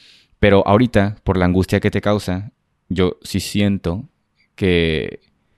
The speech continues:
pues sí, o sea, como que deberías address algunas cosas. Porque, o sea, como dice Andrea, de que no siento que solo sean los problemas en tu vida. Porque igual también sé lo de los estándares altos, lo de ghostearlos.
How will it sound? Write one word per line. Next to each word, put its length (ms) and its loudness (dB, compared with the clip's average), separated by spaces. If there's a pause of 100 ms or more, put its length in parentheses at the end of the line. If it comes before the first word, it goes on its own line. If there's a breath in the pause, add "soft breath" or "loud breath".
(880)
pues 120 0
sí, 60 2
o 40 2
sea, 120 2
como 160 0
que 100 -2
deberías 380 2
address 400 -2
algunas 340 -2
cosas. 280 -4
Porque, 280 -2 (160)
o 80 0
sea, 100 -2
como 120 2
dice 100 2
Andrea, 180 4
de 60 2
que 80 -2
no 80 0
siento 160 -4
que 80 -6
solo 140 -2
sean 100 -2
los 100 -2
problemas 180 -4
en 40 -8
tu 80 -6
vida. 240 0
Porque 180 -10
igual 140 0
también 180 0
sé 60 -2
lo 80 0
de 60 0
los 100 0
estándares 320 -2
altos, 300 0
lo 80 2
de 60 2
ghostearlos. 680 -4